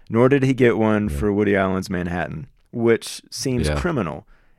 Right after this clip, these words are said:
Speaker 1: And instead,
Speaker 2: Yeah, no
Speaker 1: he
Speaker 2: kidding.
Speaker 1: got one for Zelig, which, if you've <laughs> ever seen Zelig,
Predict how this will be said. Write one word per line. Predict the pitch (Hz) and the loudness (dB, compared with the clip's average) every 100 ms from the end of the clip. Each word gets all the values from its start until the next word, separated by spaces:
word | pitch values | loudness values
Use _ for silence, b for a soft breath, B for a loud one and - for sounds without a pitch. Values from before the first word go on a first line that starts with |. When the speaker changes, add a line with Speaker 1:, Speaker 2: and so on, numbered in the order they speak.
| - | -4
Speaker 1:
And | 120 | -2
instead, | 117 - 165 165 143 120 - | 0 -2 0 4 4 2 0
Speaker 2:
Yeah, | 98 95 80 | 0 2 0
no | |
Speaker 1:
he | 87 | 0
Speaker 2:
kidding. | 135 | 2
Speaker 1:
got | 139 113 | 4 4
one | 123 117 | 0 -4
for | - 104 | -6 -8
Zelig, | 95 120 156 107 87 90 95 | -2 0 0 0 -2 -4 -10
which, | - 98 - - | -8 -8 -8 -10
if | 107 | -6
you've | 127 127 | -4 -2
<laughs> | |
ever | 127 185 | 0 -2
seen | - - 214 131 | -4 -4 -4 -4
Zelig, | 107 143 226 123 104 104 | 0 0 2 0 0 -4